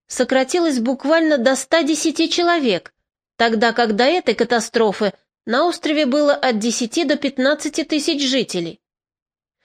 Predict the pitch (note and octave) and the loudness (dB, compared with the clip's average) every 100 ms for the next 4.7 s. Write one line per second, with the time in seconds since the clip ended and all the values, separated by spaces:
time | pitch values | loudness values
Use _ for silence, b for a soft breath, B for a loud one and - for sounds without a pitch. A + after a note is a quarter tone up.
0 | b b b b _ - A3 - F#4 D4+ | b b b b _ -6 -6 -2 0 2
1 | A#3+ - A3 A3+ A3+ A#3+ D#4 D#4 D4+ E4 | 2 0 0 0 0 0 -2 0 0 2
2 | D#4 B3+ F3+ F#3+ G#3 G#3 - G3 F3 F3 | 2 0 0 -2 0 -2 -2 -4 -4 -10
3 | _ _ _ - G#3+ G3+ G3 F#3+ G3+ - | _ _ _ -4 -2 2 0 0 -2 0
4 | G#3+ G3+ B3 G3 - - | 0 2 0 0 -4 -12